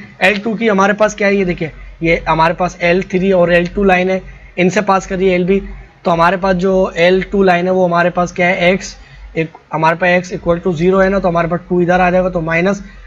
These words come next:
ठीक है, और हमारे पास ये, ये हमारे पास equal to zero, तो ये इक्वेशन आ गई, तो इसको मैं लिख दूंगा minus two multiply, oh sorry, plus के, और हमारे पास एल थ्री की जो equation है वो हमारे पास क्या है, हमारे पास है, हमारे पास है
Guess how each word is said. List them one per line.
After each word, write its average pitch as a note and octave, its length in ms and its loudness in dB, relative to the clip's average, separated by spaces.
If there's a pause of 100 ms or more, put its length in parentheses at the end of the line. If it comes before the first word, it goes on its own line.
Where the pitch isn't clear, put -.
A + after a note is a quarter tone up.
(200)
ठीक E3+ 140 -2
है, G3+ 60 4
और F#3+ 120 2
हमारे E3+ 260 0
पास F3+ 280 -4
ये, F3+ 260 -2 (640)
ये D3 180 -2
हमारे E3 240 2
पास F3 140 -2
equal E3+ 240 -2
to F#3 140 -2
zero, F#3 260 2
तो F#3 60 0
ये F3+ 160 4
इक्वेशन F#3+ 300 2
आ F#3 100 2
गई, F#3+ 100 0
तो F#3 120 -4
इसको E3+ 200 -6
मैं F3 100 0
लिख E3 120 0
दूंगा E3 240 -4
minus E3 400 -4
two G3+ 280 2
multiply, F3+ 640 0 (300)
oh D#3 80 0
sorry, D#3+ 280 -8
plus G#3 400 2 (360)
के, G#3 440 2 (320)
और E3+ 120 4
हमारे F3 220 0
पास F#3+ 120 -4
एल G3+ 160 0
थ्री G3 220 -2
की G3+ 80 0
जो G3+ 120 2
equation G3 300 2
है G3 100 2
वो F#3+ 160 2
हमारे F#3 240 2
पास F#3 220 -2
क्या F#3 160 2
है, F#3 60 4
हमारे F3 260 2
पास F3 260 -2
है, G3+ 220 0 (420)
हमारे D#3 360 2
पास F3+ 320 0
है G3+ 160 -2